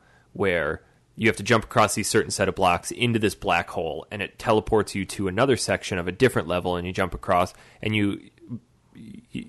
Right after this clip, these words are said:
you are, uh, you're timed. So there's a timer in the bottom right, and if you die, the timer still goes, but it kicks you back to the beginning of that section that you're on. So you can stop and take time to kill enemies and collect health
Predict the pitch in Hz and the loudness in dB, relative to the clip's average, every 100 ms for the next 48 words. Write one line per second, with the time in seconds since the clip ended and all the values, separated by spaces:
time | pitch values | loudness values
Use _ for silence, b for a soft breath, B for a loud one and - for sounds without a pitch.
0 | - 117 107 95 90 90 85 80 76 - | -4 0 4 4 4 2 0 -2 -4 -6
1 | 101 - 175 85 65 - - - 101 95 | -6 0 2 2 -2 -10 -10 -2 0 0
2 | 87 123 120 113 98 95 92 87 - 95 | 0 0 2 2 4 2 2 -2 -4 -6
3 | 90 90 123 156 82 85 90 b b b | -6 0 2 4 2 0 -4 b b b
4 | b b _ _ _ 110 - 123 117 - | b b _ _ _ -4 2 2 2 0
5 | 113 90 113 127 107 95 95 - 113 - | 0 2 4 6 6 4 -4 -2 -2 -2
6 | 113 95 87 - 98 87 95 98 90 87 | -4 -2 -2 -4 -8 -6 -4 -4 -4 -8
7 | 82 95 85 - - 107 - - 92 - | -4 -2 -2 -2 0 0 -2 -8 -8 -8
8 | - - - - - - b b b b | -10 -8 -6 -6 -10 -18 b b b b
9 | 117 110 107 101 - 190 180 113 110 104 | -2 -2 -2 -4 0 2 2 0 0 -2
10 | - 104 95 98 - 113 107 92 90 90 | 0 -2 0 -2 0 2 4 2 0 -2
11 | 87 87 87 95 92 - - - - 107 | -2 -6 -4 0 0 -2 -18 -8 0 2
12 | 82 80 | 2 -4